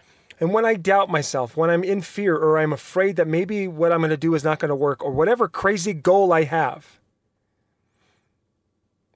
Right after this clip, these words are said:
I can look at these posts and these comments and I can remind myself that I'm perfect by when I'm be-, I'm perfect when I'm just being me.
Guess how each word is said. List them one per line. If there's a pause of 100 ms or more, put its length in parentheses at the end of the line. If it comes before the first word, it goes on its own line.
(180)
I
can
look
at
these
posts
and
these
comments
and
I
can
remind
myself
that
I'm
perfect
by
when
I'm (100)
be-,
I'm
perfect
when
I'm
just
being
me.